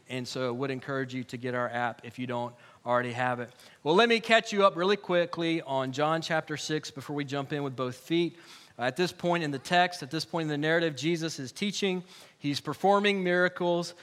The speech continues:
He's attracted quite the following, as you can imagine. In fact, uh, these massive crowds of thousands of people are now following Jesus around.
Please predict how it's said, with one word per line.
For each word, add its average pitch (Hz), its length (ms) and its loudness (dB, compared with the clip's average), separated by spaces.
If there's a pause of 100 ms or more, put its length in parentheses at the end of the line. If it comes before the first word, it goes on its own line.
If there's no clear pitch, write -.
(160)
He's 160 240 -2
attracted 175 640 0
quite 202 460 2
the 196 100 0
following, 180 560 0
as 151 140 -6
you 185 120 -2
can 185 220 -2
imagine. 156 640 -2 (760)
In 165 100 -2
fact, 190 420 0 (280)
uh, 151 160 2
these 151 240 0
massive 185 560 2
crowds 180 580 2
of 139 220 -2
thousands 175 640 2
of 160 160 -2
people 175 240 -2
are 156 60 0
now 160 180 2
following 170 520 2
Jesus 156 440 -4
around. 135 500 -4